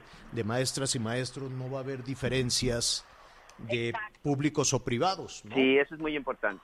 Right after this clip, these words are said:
Speaker 2: Exacto. Me
Speaker 3: Sí,
Speaker 2: parece
Speaker 3: sin
Speaker 2: una
Speaker 3: duda.
Speaker 2: buena decisión, porque la deuda con los médicos de hospitales privados sigue pendiente.
Speaker 1: Ujú, ujú.
Speaker 3: Oye, Javier,
Speaker 1: Sí.
Speaker 3: y rápidamente para nuestros amigos precisamente maestros que,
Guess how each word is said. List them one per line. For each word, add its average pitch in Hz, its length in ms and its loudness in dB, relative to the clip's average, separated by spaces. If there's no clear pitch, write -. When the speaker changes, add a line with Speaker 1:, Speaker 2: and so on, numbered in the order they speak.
Speaker 2:
Exacto. 180 440 -6
Me 302 80 -2
Speaker 3:
Sí, - 60 -14
Speaker 2:
parece 269 240 2
Speaker 3:
sin 294 100 2
Speaker 2:
una 269 80 0
Speaker 3:
duda. 285 120 2
Speaker 2:
buena 269 260 0
decisión, 269 500 -6
porque 233 260 0
la 240 140 2
deuda 285 320 -2
con 254 180 -6
los 240 140 -6
médicos 269 500 -4
de - 220 -8
hospitales 262 480 -4
privados 254 440 0
sigue 262 240 4
pendiente. 196 540 -12
Speaker 1:
Ujú, 117 320 -4
ujú. 113 360 -4
Speaker 3:
Oye, 135 160 4
Javier, 135 280 4
Speaker 1:
Sí. 143 60 -2
Speaker 3:
y 120 40 -4
rápidamente 139 680 -2
para 117 200 -4
nuestros 110 360 -14
amigos 127 300 -10
precisamente 123 540 -10
maestros 113 480 -8
que, 107 100 -20